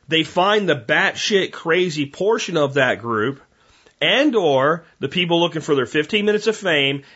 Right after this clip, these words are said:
and then they make people that aren't batshit crazy look batshit crazy.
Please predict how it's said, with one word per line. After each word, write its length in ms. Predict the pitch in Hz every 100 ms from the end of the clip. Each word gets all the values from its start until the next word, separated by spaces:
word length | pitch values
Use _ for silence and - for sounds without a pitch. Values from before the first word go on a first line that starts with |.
| -
and 180 | - 147
then 100 | 165
they 140 | 160 147
make 480 | 139 156 208 208
people 360 | - 160 139 151
that 120 | 139 -
aren't 280 | 208 226
batshit 460 | 175 151 120 139 120
crazy 420 | - 127 117 120
look 400 | 120 123 139 139
batshit 400 | 101 85 - -
crazy. 420 | - 62 - -